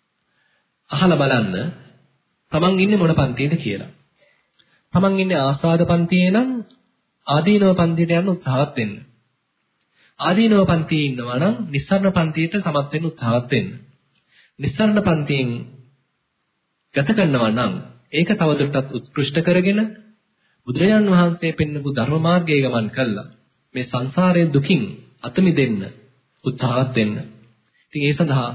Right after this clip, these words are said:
අපි සියලු දෙනාටම මේ ධර්ම දේශනා මාලාව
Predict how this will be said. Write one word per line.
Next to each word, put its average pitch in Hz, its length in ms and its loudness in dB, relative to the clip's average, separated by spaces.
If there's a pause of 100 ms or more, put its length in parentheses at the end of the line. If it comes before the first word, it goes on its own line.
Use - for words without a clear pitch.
(120)
අපි 139 200 -2
සියලු 185 260 4
දෙනාටම 120 460 0 (920)
මේ 156 100 -2
ධර්ම 147 300 0
දේශනා 160 460 2
මාලාව 120 460 0